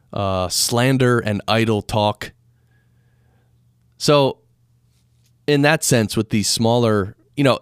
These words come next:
in the everyday, your everyday actions, if you're passionate about so many different things and you're putting your energy into so many things and talking with people and arguing and laughing and,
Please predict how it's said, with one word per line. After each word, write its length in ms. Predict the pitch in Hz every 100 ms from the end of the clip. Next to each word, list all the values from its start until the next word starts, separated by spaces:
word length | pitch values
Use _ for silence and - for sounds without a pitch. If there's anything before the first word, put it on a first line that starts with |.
| -
in 160 | 120 117
the 100 | 127
everyday, 760 | 127 120 120 117 113 107 110 - _ _ -
your 180 | 113
everyday 460 | 127 127 120 151 196
actions, 640 | 110 101 - 104 98 - - _ _ _ _
if 180 | 131 -
you're 120 | 120
passionate 540 | - 135 143 131 113
about 280 | 110 107 98
so 180 | - 120
many 160 | 113 107
different 340 | 110 104 95
things 360 | 127 120 107 107
and 80 |
you're 100 | 101
putting 300 | - 131 120
your 140 | 107 101
energy 400 | 120 120 117 107
into 200 | 101 101
so 200 | - 110
many 160 | 110 98
things 480 | - 117 110 104
and 180 | 101 92 _ _ _ _ _ _ _
talking 400 | - 135 135 131
with 160 | 117 -
people 380 | 113 104 107 104
and 80 | -
arguing 680 | 120 127 120 113 110 104 98
and 100 | 104
laughing 640 | 117 135 - 113 104 101
and, 200 | 95